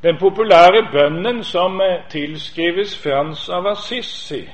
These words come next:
reflekterer nok en lesning både av evangeliene og av Sirak tjueåtte. I norsk versjon av fransbønnen,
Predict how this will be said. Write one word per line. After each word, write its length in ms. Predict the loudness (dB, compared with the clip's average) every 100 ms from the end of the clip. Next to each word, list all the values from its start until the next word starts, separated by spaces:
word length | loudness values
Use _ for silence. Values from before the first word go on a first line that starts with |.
| -20 -20 -20 -20 -20 -20 -20 -14
reflekterer 680 | -14 -4 -4 -2 -2 0 2
nok 240 | 0 0
en 200 | -4 -2
lesning 720 | 0 0 -2 -8 -10 -10 -8
både 240 | -4 -2 2
av 220 | 2 2
evangeliene 840 | 2 0 -2 -4 -6 -6 -4 -4
og 220 | -2 0
av 120 | 0 0
Sirak 600 | -4 -10 -6 -4 -4 -8
tjueåtte. 800 | -14 -10 -8 -8 -8 -12 -20 -20 -20 -20 -20 -20 -20 -20 -20 -20 -20 -8
I 80 | -4
norsk 480 | 4 4 4 -4 2
versjon 580 | 2 2 -4 -4 -2 -4
av 160 | -4
fransbønnen, 1080 | -4 -6 -8 -16 -6 -2 -2 2 0 0 -8